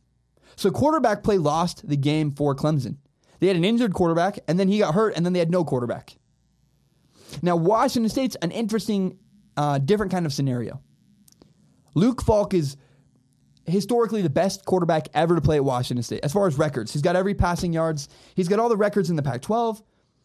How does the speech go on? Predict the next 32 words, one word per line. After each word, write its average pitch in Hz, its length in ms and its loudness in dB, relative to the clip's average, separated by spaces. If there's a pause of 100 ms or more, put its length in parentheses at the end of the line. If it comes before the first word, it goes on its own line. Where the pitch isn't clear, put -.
(140)
He's 254 240 0
like, 247 200 -2 (380)
he's 269 140 -4
like 320 120 -6
a 277 40 -4
Tom 254 300 -4
Brady 269 220 -2
of 208 40 -2
the 214 80 -2
Pac-twelve. - 360 -4
Not 226 180 -2
really, 123 380 -6
but 170 140 0
he 214 140 2
is 185 160 0
the, 175 320 -2 (680)
he, 175 220 -2
he 180 200 0
leads 208 400 0
every, 175 380 0
he 165 140 -2
has 196 120 2
every 180 160 2
record 135 420 0
set - 360 -4
in 127 280 -2 (320)
the - 100 -2
Pac-twelve. 127 520 -4 (140)
He's 185 140 2
a 220 40 4
big 226 160 2
deal. - 340 0